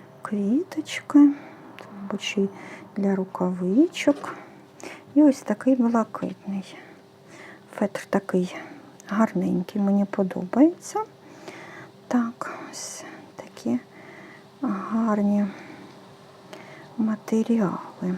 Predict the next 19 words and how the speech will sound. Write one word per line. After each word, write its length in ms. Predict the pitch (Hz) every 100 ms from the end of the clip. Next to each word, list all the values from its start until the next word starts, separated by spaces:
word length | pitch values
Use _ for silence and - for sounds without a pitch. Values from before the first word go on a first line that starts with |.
| - - - - -
Також 500 | 240 226 214 - - -
в 120 | 202
наборі 640 | 202 208 196 196 196 190 185
є 240 | 196 196 196 - - - - - - - - - - 190
ось 320 | - - - -
ниточки. 880 | 185 180 175 - 240 - - - 349 427 - - - - - - - - - - - - - - - - -
Так, 200 | - - -
подивимось 1000 | - 226 - 208 214 226 220 226 - -
зараз. 480 | 226 226 226 226 - - - - - - -
Ось 120 | 214 -
такі 280 | - - 226
гарні 460 | 202 214 202 202
ниточки. 1000 | 214 214 185 190 - 233 - - - 294 294 - - - - - - 147 139 131 - - - - -
Так, 320 | - 254 - -
це 80 | -
їх 160 | 226 -
треба 220 | 202 214
буде 280 | 208 202 208
розібрати. 880 | 208 - 214 - 214 208 202 214